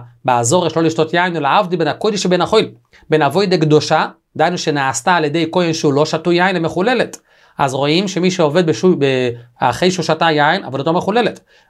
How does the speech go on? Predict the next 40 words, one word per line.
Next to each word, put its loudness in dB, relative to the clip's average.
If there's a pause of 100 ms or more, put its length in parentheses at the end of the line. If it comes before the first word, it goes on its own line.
גוזרו 2
ברבנן, 0 (380)
שמא 0
יבונה 0
בית -2
המקדש, -2 (260)
והוא 2
לא 6
יזכור 2
שהוא -4
שתו 2
יין, 2
והוא -2
יעבוד 2
אבוידא, 2
העבודה 0
תהיה 2
מחוללת. -2 (460)
פרועי 2
ראש, 0
דלא 2
מחלה 0
אבוידא. -4 (320)
גם 2
אם -2
הוא 0
יטעה 0
ויעבוד 2
אבוידא 2
בשעה 2
שהוא -2
מגודר 0
שיער, 0 (340)
עבודתו 0
לא 4
מחוללת, 0 (340)
לא 2
יגוזרו 2
בו 2
רבנן. 0